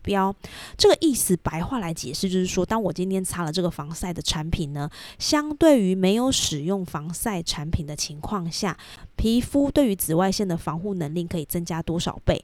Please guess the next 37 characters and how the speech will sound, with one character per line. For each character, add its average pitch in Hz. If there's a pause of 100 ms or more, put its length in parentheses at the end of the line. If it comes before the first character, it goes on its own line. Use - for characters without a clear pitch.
(160)
例 320
如 196
S -
P 247
F -
三 233
十 180
的 170
产 170
品 175
呢， 147
就 185
表 -
示 208
它 208
在 185
这 -
个 165
皮 170
肤 254
呢， 214
以 156
一 190
个 185
相 277
同 277
的 226
时 226
间 247
内 254
承 185
受 214
的 185
紫 -
外 185
线 185
量 180